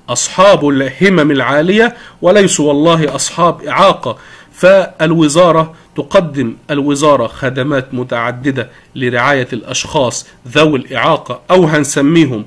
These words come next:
أصحاب الهمم العالية، من خلال إدارات التأهيل <clears throat> الاجتماعي والمهني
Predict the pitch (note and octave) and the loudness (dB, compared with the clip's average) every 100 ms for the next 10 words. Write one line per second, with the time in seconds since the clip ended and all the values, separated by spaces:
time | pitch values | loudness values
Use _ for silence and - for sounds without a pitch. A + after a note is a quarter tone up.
0 | - _ B2+ - - G#3+ A3 E3 D#3 D3 | -14 _ -8 -8 -2 2 4 2 0 0
1 | F#3 E3 D#3 C3+ C#3+ F#3+ G3 G#3 G#3+ - | 2 4 2 2 2 4 4 4 2 0
2 | - - _ C#3 C3+ - D3 E3 F3+ F3 | -4 -20 _ -8 -8 -6 -2 2 2 0
3 | - - _ C3+ C3+ C3+ F3 G#3+ G#3 E3 | -8 -20 _ -8 -2 0 2 2 0 -8
4 | E3+ C3+ C3+ F3+ F3+ E3 - - - - | -10 -10 -4 -2 -2 -4 -8 -14 -14 -8
5 | C#3+ B2 - - B2 C3+ F#3 G3 G#3+ B3 | -8 -6 -10 -10 -6 -2 0 0 0 -2
6 | C4+ - - - C3+ C#3 C3+ F#3+ F3+ F#3 | -8 -14 -20 -6 -4 -2 0 0 0 0
7 | F#3+ G3 G#3 | 0 0 -2